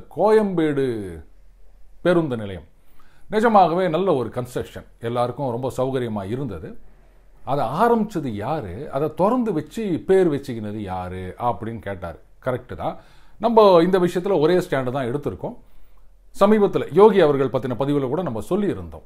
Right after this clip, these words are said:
எப்ப ஆரம்பிச்சாங்க, யார் ஆரம்பிச்சாங்கன்றது மக்களுக்கு கவலை இல்லை. அந்த கல்வெட்டுன்றது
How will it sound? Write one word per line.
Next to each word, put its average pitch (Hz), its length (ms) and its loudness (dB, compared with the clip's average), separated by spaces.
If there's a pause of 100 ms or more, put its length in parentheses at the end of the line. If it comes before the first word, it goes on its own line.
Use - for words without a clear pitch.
(340)
எப்ப 185 600 4
ஆரம்பிச்சாங்க, 175 560 0
யார் 160 300 2
ஆரம்பிச்சாங்கன்றது 147 960 -2
மக்களுக்கு 139 580 -4
கவலை 123 400 -4
இல்லை. 120 400 -4
அந்த 113 280 -6
கல்வெட்டுன்றது 165 800 2